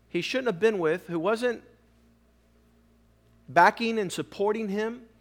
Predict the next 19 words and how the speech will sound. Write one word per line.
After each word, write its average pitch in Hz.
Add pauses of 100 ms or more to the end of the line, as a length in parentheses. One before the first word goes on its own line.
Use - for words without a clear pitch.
(480)
Um, 151 (480)
and 180
when 180
Chur-, 262 (120)
uh, 165
Winston 233
Churchill 226
and 180
his 180
brother, 220
who's 202
the 175
king, 240
the 165
prime 233
minister 226
and 196
the -
king, 226